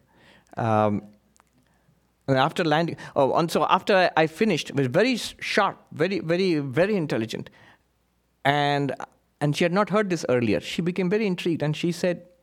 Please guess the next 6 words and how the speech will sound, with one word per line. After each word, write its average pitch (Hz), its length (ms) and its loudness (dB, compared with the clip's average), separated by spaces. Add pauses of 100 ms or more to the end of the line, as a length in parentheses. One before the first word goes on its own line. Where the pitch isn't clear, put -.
"Well, 214 360 2 (1500)
you 175 200 4
have 196 260 4
not 226 260 2
convinced 165 600 0
me, 98 200 -2